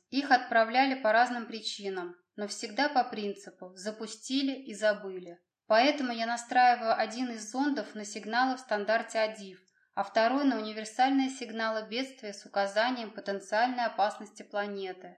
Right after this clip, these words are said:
Всё-таки к людям этой планеты и я, и Светка относимся очень сложно.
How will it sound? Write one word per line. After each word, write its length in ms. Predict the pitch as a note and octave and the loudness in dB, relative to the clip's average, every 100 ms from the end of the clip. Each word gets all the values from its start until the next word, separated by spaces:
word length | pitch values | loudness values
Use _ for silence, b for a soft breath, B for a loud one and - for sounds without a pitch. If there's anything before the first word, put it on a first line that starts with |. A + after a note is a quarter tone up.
| _ | _
Всё-таки 480 | - B3 C4 C4 B3 | -8 -6 -4 -4 -6
к 80 | A#3+ | -4
людям 340 | C4+ C#4+ A3+ | -4 -2 -4
этой 280 | G#3 A3 G#3+ | -6 -6 -8
планеты 600 | A3 G#3+ A3 G#3+ G#3 F#3+ | -2 -2 -2 -6 -8 -10
и 140 | - | -10
я, 480 | G#3 G#3 A#3+ C4+ C#4 | -10 0 2 2 -4
и 60 | - | -12
Светка 520 | - G#3 C4 C#4 G#3 | -12 -4 -4 -2 -2
относимся 640 | G3+ A3 C4 C4 G#3 - | -4 -2 -4 -4 -10 -12
очень 360 | - A#3 - G#3+ | -10 -10 -10 -12
сложно. 600 | - G3 F#3 F#3 F3+ - | -12 -12 -10 -12 -14 -16